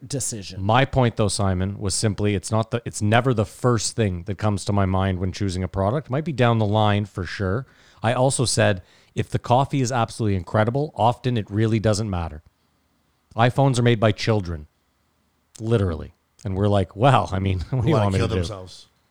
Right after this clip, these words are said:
Speaker 2: Yeah. Anyway, that being said, I rate this one a two. Great guy. I like him.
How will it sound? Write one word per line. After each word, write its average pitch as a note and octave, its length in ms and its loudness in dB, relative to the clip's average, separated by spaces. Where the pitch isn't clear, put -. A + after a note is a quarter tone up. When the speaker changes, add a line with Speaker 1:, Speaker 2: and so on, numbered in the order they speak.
Speaker 2:
Yeah. A2+ 220 2
Anyway, D3 340 4
that D#3 180 2
being D3 160 2
said, D3+ 220 2
I B2+ 60 2
rate A#2+ 220 0
this A2+ 140 -4
one G2 120 -2
a F2+ 40 -2
two. D2+ 200 -10
Great C#3 200 4
guy. C3 260 4
I F#2+ 80 2
like B2 300 2
him. D3 360 0